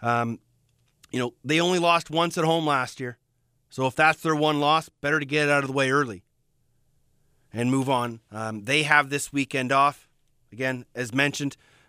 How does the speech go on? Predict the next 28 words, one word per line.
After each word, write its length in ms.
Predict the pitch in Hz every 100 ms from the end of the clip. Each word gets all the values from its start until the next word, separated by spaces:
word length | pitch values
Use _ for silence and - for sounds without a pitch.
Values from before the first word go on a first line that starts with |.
| -
um, 460 | 107 113 110 110 104 _ _ _ - - _ _ _ _ -
Colorado 440 | 147 139 143 147
is 100 | 143
at 160 | 139 120
home 360 | 143 156 156 151 _ _ _ _ _ _ _ _ _ _ _
to 80 | 127
the 80 | 131
Vancouver 460 | 139 143 147 131
Stealth, 400 | 123 143 147 143
and 140 | 131 135
that's 200 | 143 143
a 60 |
game 300 | 131 139 135
that 160 | 131 117
is 220 | 123 113
going 280 | - 131 135
to 120 | 135
be, 360 | 131 131 127 - _ _ _
uh, 60 | 110
uh, 500 | 107 107 90 110 95
one 240 | 117 131
heck 280 | 110 156 156
of 60 | 135
a 80 | 117
matchup. 460 | 127 139 - 92 _ _ _ _ _ _ _
Uh, 160 | 101 101
and 160 | 113 120
again, 260 | 135 98